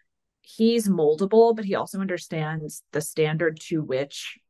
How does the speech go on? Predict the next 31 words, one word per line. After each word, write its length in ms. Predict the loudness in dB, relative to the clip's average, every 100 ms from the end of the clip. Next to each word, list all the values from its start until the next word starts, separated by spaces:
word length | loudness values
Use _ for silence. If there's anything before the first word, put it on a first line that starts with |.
| _
men 280 | -6 -6 -6
should 300 | -8 -8 -6
be 120 | -6
molded. 640 | -6 -6 -4 -2 2 2
There's 200 | 2 -4
kind 200 | -4 -8
of, 100 | -6
like, 140 | -6 -6
a 60 |
fluency 760 | -10 -4 -2 0 0 2 4 4
that 140 | 2 0
you 100 | -6
would 160 | -8
need 320 | -6 -6 -6
to 120 | -6 -4
write 400 | -2 -2 -4 -6
for 160 | -6
that 220 | -4 -8
kind 200 | -8 -8
of 120 | -8 -8
magazine 720 | -10 -10 -8 -4 0 0 -2 -12 _
to 100 | -8
say, 180 | -2 -2
like, 200 | -2 -2 0
"Oh, 160 | 2
this 180 | 0 -4
is, 120 | -2
like, 160 | -4 -2
what 120 | -6
a 40 |
fashionable 720 | -6 -10 -10 -10 -8 -6 -6